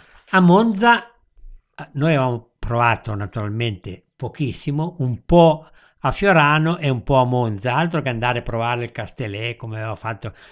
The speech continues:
con l'L C uno, eccetera. Tutto qui vicino e, e prove, e prove breve, eh, per mettere a punto i problemi, ho detto, dell'elettronica e pertanto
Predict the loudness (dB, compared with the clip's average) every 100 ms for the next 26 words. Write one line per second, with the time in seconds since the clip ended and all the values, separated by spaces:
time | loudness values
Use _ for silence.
0 | _ _ -6 -6 -4 -6 -8 -8 -6 -6
1 | -8 -10 -12 -12 -16 -16 _ _ _ -6
2 | -4 -4 -4 0 0 0 2 4 6 4
3 | 2 -8 -20 -20 _ _ _ _ -8 -6
4 | -4 -4 -4 -4 -4 -4 -4 -4 -2 2
5 | 4 6 4 2 -4 -2 0 0 0 2
6 | 2 0 -6 -16 _ _ _ -14 -14 -10
7 | -8 -6 -4 -4 -4 -4 -4 -4 -4 -4
8 | -6 -6 -6 -6 -6 -8 -8 -6 -4 -4
9 | -6 -4 -2 0 -2 -6 -10 -8 -4 -4
10 | 0 0 0 -2 -6 -8